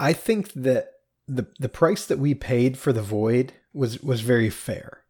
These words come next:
You know, for the, for the experience that we got, for the, for the length of time that it lasted, I think it was a very fair price. Now,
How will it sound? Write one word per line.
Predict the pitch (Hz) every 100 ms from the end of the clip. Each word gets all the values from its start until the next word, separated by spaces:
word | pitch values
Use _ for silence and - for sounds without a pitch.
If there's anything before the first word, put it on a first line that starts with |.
| _
You | 131
know, | 120
for | -
the, | 123 120
for | -
the | 139 127
experience | - - 170 202
that | -
we | 143
got, | 131 127 113 -
for | 139
the, | 120 117 -
for | 117 131
the | 113
length | 120 131
of | 135
time | - 127
that | 120
it | 104
lasted, | 117 117 -
I | 123
think | 113 151
it |
was | 151 120
a |
very | 117 113
fair | 110 117 113
price. | - 110 82 -
Now, | 135 123